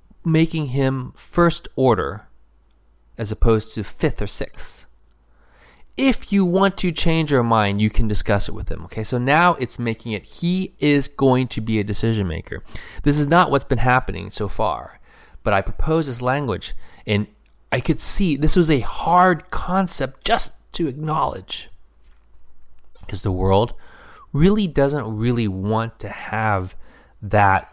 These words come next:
level of saying, "Hey, my husband has a role in making this decision." And if it's in a marriage where you're, uh, you've grown up in a family system where that's not even supported,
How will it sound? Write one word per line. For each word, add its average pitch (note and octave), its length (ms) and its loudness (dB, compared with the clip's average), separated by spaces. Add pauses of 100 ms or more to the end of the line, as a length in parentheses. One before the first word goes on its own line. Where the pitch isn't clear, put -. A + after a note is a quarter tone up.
level A2+ 440 2
of F2 300 0 (680)
saying, G#2+ 300 -4
"Hey, G#2+ 220 -6 (160)
my E2+ 80 -8
husband A#2 360 -6
has G2+ 280 -2
a F2 80 -4
role G2 440 0
in F#2+ 120 -8
making F2 320 -6
this D2+ 140 -14
decision." E2+ 580 -10 (1400)
And A2 160 2
if A#2 160 4
it's - 300 0
in D3+ 460 2
a A2 200 0
marriage A2 440 4
where G#2 100 2
you're, F#2 240 -4 (260)
uh, G#2 220 -2 (180)
you've A#2 220 -2
grown G#2 240 2
up - 260 -2
in G#2 60 -4
a F#2 60 -2
family A2+ 320 0
system F#2 340 -8
where E2+ 80 -6
that's F#2 320 -2
not G#2 300 0
even F#2+ 240 -6
supported, A2+ 600 2